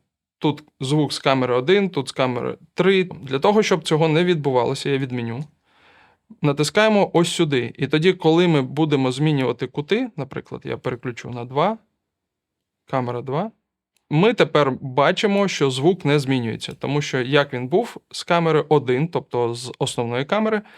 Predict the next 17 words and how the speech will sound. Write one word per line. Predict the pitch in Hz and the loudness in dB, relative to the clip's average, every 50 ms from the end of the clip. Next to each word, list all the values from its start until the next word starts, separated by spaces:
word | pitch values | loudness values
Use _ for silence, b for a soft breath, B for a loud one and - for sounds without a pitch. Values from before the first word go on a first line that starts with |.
| B B B B _ | B B B B _
так | - 196 226 254 247 - - | 2 2 2 2 0 -2 0
він | 180 190 190 185 | 2 2 2 2
і | 165 147 | 0 0
залишається. | 147 156 151 156 147 - 120 - - - - - - _ _ - | 2 2 0 0 -2 -2 -2 -4 -4 -6 -8 -10 -10 _ _ -2
Якщо | - 127 123 - - 220 233 226 | 0 0 0 4 4 6 6 6
ви | 185 151 165 185 180 165 - - _ _ _ _ _ _ _ _ _ _ _ _ _ _ - | 6 6 4 6 6 4 2 -2 _ _ _ _ _ _ _ _ _ _ _ _ _ _ -2
несподівано | 135 156 196 190 - - 175 147 139 139 127 127 131 131 | 2 2 2 2 2 0 0 0 2 0 0 2 0 0
зрозуміли, | 135 151 175 170 151 139 131 123 123 123 123 | 2 2 2 2 2 0 0 0 -2 -2 -4
що | - - 139 | -2 0 2
вам | 160 185 190 | 2 2 2
треба | - - 156 165 160 147 143 131 - - | 2 2 2 2 2 2 0 0 0 -4
змінити | 135 123 127 143 147 165 170 165 165 156 - - 127 123 - - - | -6 -2 0 2 4 4 4 4 2 2 0 -2 -4 -6 -6 -8 -10
звук, | 147 120 127 120 120 139 170 _ - _ _ _ _ _ _ _ _ _ _ _ _ _ _ _ _ _ - | -10 -10 -8 -4 -4 -6 -6 _ -14 _ _ _ _ _ _ _ _ _ _ _ _ _ _ _ _ _ -2
ви | 135 170 | 0 2
можете | 190 180 156 156 143 - 131 | 4 4 4 2 0 0 0
натиснути | 131 135 135 156 151 - 139 120 - 127 123 | -2 0 0 -2 -2 -2 -4 -6 -6 -6 -6
сюди | - 185 170 139 131 127 139 | -2 -2 -2 -2 -2 -4 -4